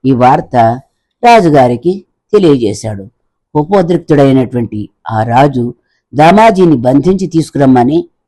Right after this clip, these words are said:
భటుల్ని పంపగా, వారు దామాజీని బంధించి వెడుతూ ఉండగా, మార్గమధ్యంలో పండరీపురం రాగా, "ఒక్కసారి స్వామిని దర్శనం చేసుకువస్తాను" అని ఆలయంలో చేరి, "స్వామి,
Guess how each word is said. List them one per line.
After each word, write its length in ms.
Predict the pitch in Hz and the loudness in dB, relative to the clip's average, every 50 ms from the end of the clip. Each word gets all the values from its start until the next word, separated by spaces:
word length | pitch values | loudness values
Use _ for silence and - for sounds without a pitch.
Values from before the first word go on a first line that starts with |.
| _ _ _ | _ _ _
భటుల్ని 460 | 127 135 123 143 135 135 151 190 208 - _ _ _ _ _ - | -6 -2 0 0 0 2 0 0 -2 -6 _ _ _ _ _ -6
పంపగా, 600 | 131 120 117 139 139 147 175 214 226 175 120 107 - _ _ _ _ _ _ _ _ _ 196 | -6 -6 -4 -6 -2 0 2 2 2 0 -2 -6 -12 _ _ _ _ _ _ _ _ _ 0
వారు 460 | 214 214 202 147 135 131 139 143 143 - _ _ _ _ _ _ _ 120 | 2 2 4 2 0 -2 -2 -6 -10 -16 _ _ _ _ _ _ _ 0
దామాజీని 640 | 135 139 147 147 151 147 139 120 135 139 135 131 | 2 2 4 4 4 2 2 0 0 0 0 0
బంధించి 720 | 120 113 131 131 135 131 151 156 147 147 - 160 160 160 - _ _ _ _ _ _ | 0 -2 0 0 0 2 2 0 -2 -2 -2 -4 -4 -4 -8 _ _ _ _ _ _
వెడుతూ 280 | 131 131 147 143 185 170 | -4 -2 -2 0 0 2
ఉండగా, 580 | 156 143 127 127 120 131 147 175 190 170 135 - _ _ _ _ _ _ _ _ 160 | 2 2 0 0 -2 -2 -2 -2 -2 -4 -8 -10 _ _ _ _ _ _ _ _ -2
మార్గమధ్యంలో 960 | 165 170 190 214 196 185 214 214 202 175 160 175 160 143 127 120 120 127 135 - _ _ _ _ _ _ | 2 2 2 2 2 0 0 2 0 0 2 2 2 2 2 2 0 -2 -4 -10 _ _ _ _ _ _
పండరీపురం 640 | 160 160 165 175 196 202 208 196 - 170 147 147 139 123 | 0 2 2 2 2 2 2 0 0 -2 0 0 0 0
రాగా, 500 | 120 117 113 113 131 151 180 226 202 151 - _ _ _ _ _ _ _ _ | -2 -2 -4 -4 -2 -2 -2 -2 -4 -6 -12 _ _ _ _ _ _ _ _
"ఒక్కసారి 760 | 139 - _ - 135 - - 131 139 160 - 160 143 139 151 | -14 -12 _ -6 -6 -2 0 0 2 2 2 2 2 0 -2
స్వామిని 460 | 147 - - 120 113 120 139 156 165 147 | -4 -6 -4 -2 0 2 2 2 0 0
దర్శనం 380 | 120 120 113 - - 165 170 170 143 | -2 -6 -6 -4 -4 -4 -4 -2 -4
చేసుకువస్తాను" 720 | 135 117 - - 117 120 120 - - 123 117 104 107 104 - _ _ _ _ _ - | -6 -6 -6 -8 -8 -8 -8 -6 -4 -4 -4 -4 -4 -6 -12 _ _ _ _ _ -2
అని 260 | 196 247 302 294 - _ _ _ _ _ _ - | -2 -2 -2 -4 -8 _ _ _ _ _ _ -2
ఆలయంలో 560 | 127 131 131 131 131 127 127 123 123 117 120 | 0 2 2 2 2 2 2 0 0 0 -2
చేరి, 560 | 123 120 - 156 156 156 139 123 120 131 151 - _ _ _ _ _ _ | -4 -4 -4 -2 -2 0 0 -2 -4 -4 -6 -10 _ _ _ _ _ _
"స్వామి, 580 | - - 143 139 135 135 131 135 151 175 175 | -8 -2 2 2 4 4 4 4 2 0 -2